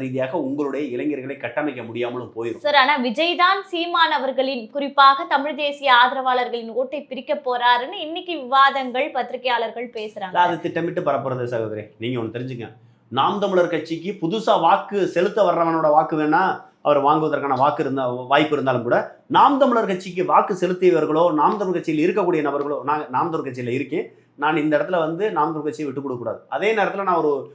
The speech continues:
Speaker 1: குறைந்தபட்ச உண்மையானாச்சும் நான் பேசணும். அப்படி நீங்க பாத்தீங்கன்னா,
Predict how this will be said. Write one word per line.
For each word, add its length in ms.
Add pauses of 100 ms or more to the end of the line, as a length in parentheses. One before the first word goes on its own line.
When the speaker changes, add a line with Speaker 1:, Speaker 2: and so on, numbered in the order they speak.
(140)
Speaker 1:
குறைந்தபட்ச 440 (100)
உண்மையானாச்சும் 500
நான் 140
பேசணும். 300 (240)
அப்படி 240
நீங்க 180
பாத்தீங்கன்னா, 340